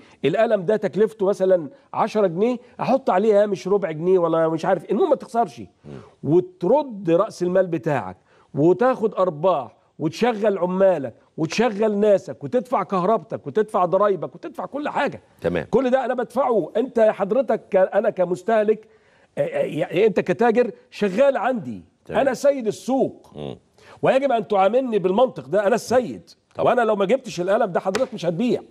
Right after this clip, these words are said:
Speaker 2: آه، طبعًا.
Speaker 1: ولو ما جبتش الكرافتة ح-، م-، م-، من
Speaker 2: مظبوط.
Speaker 1: عندك حضرتك مش هتعمل كرافتات.
Speaker 2: صحيح، رأس مالك
Speaker 1: يبقى
Speaker 2: هيتوقف وه-،
Speaker 1: رأس مالك
Speaker 2: وهتخسر
Speaker 1: هيتوقف.
Speaker 2: كتير
Speaker 1: ش-،
Speaker 2: بشكل
Speaker 1: أنت
Speaker 2: كبير.
Speaker 1: خدام عندي،
Speaker 2: صحيح.
Speaker 1: أرجوك اديني، ما
Speaker 2: مم.
Speaker 1: تأذينيش، ما تشفطش جيبي.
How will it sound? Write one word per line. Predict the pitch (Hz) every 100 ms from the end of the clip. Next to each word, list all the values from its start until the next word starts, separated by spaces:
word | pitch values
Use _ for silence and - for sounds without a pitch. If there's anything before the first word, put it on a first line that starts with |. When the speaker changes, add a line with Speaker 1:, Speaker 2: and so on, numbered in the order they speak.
| _ _ _ -
Speaker 2:
آه، |
طبعًا. | - 113
Speaker 1:
ولو | 196
ما | 202
جبتش | 208 277 208 170
الكرافتة | 147 196 208 254 226 208
ح-، | 170 196 175
م-، |
م-، | 185 190 185
من | 190
Speaker 2:
مظبوط. | 196
Speaker 1:
عندك | 220 - -
حضرتك | 220 254
مش | 214
هتعمل | 208 247 226
كرافتات. | 202 190 175 - 233 165 110 _
Speaker 2:
صحيح، | 78 101 117
رأس | 123 -
مالك | 127 127
Speaker 1:
يبقى | 117
Speaker 2:
هيتوقف | 104 95 110 131 -
وه-، |
Speaker 1:
رأس | 110 170 226
مالك | 254 254
Speaker 2:
وهتخسر | 220 247
Speaker 1:
هيتوقف. | - 247
Speaker 2:
كتير | 156 160
Speaker 1:
ش-، | 269
Speaker 2:
بشكل | -
Speaker 1:
أنت | 208 254
Speaker 2:
كبير. | 233 196
Speaker 1:
خدام | 277 269
عندي، | 233 262 185
Speaker 2:
صحيح. | 185
Speaker 1:
أرجوك | 175 185 294 294 - - _ 214
اديني، | 208 147 277 294 294 320 - - _ 156
ما | 196
Speaker 2:
مم. |
Speaker 1:
تأذينيش، | 214 247 180 226 269 190 - 165
ما |
تشفطش | 180 220 - 294 - 196
جيبي. | 226 247 135 98